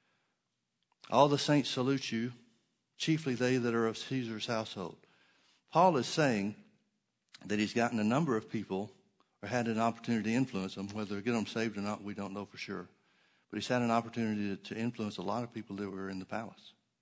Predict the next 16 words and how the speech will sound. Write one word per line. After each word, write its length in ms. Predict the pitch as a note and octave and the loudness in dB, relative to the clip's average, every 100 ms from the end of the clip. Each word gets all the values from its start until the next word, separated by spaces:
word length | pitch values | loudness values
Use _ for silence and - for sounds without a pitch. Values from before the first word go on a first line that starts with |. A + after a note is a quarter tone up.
| _ _ _ _ _ _ - | _ _ _ _ _ _ -14
during 180 | G2 G2 | -6 -4
the 60 | F#2 | -2
time 260 | A2 G2+ | -2 -2
that 80 | F#2 | -2
he's 100 | F2 | -6
been 180 | - F#2 | -6 -6
in 160 | F2+ | -6
Rome, 200 | F#2+ F2+ F#2 | -6 -8 -10
the 160 | F#2+ | -12
two 240 | - - A2 | -10 -8 -6
years 300 | G#2 G2 F#2+ | -6 -6 -6
he 160 | F#2+ | -10
was 140 | F2+ F#2 | -10 -10
in 140 | F#2+ | -8
Roman 280 | G2 G2 G2 | -8 -10 -12
prison. 360 | - G2+ - | -14 -16 -16